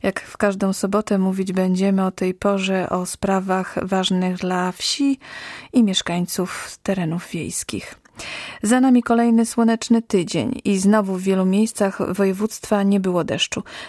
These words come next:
Cały czas mamy suszę w regionie. Nasz reporter Zdzisław Tararako wybrał się na wieś, aby porozmawiać z rolnikami o tym, co na polu, ale także zebrał opinie dotyczące ostatnich zapowiedzi premiera i ministra rolnictwa.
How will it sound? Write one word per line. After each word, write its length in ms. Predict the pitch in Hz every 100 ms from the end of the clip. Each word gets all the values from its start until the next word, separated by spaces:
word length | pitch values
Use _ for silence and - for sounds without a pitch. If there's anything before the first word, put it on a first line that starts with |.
| -
Cały 260 | - 269 254
czas 200 | 226 220
mamy 260 | 208 196
suszę 380 | - 180 - 110
w 40 |
regionie. 500 | - 147 127 82 67 - _ _ -
Nasz 260 | 180 170
reporter 640 | 185 180 185 185 226 240 226
Zdzisław 380 | - 190 180
Tararako 460 | - 190 196 220 208
wybrał 340 | 190 185 185
się 140 | 185 208
na 180 | 233 214
wieś, 200 | 202 -
aby 280 | 190 185 175
porozmawiać 680 | - 226 202 190 185 180
z 60 | 190
rolnikami 640 | 180 175 175 - 208 190
o 80 | 180
tym, 200 | - 165
co 120 | -
na 120 | 165
polu, 320 | 165 220 208 196 - - - - -
ale 160 | 302
także 300 | 277 247 226
zebrał 360 | 214 208 208 185
opinie 480 | 180 220 214 208 190
dotyczące 580 | 185 180 - 185 185
ostatnich 440 | 175 - 185 196 180
zapowiedzi 480 | 180 175 185 180 185
premiera 520 | 220 220 220 208 190
i 240 | - 254
ministra 540 | 233 190 - - - 175
rolnictwa. 640 | 170 160 123 - -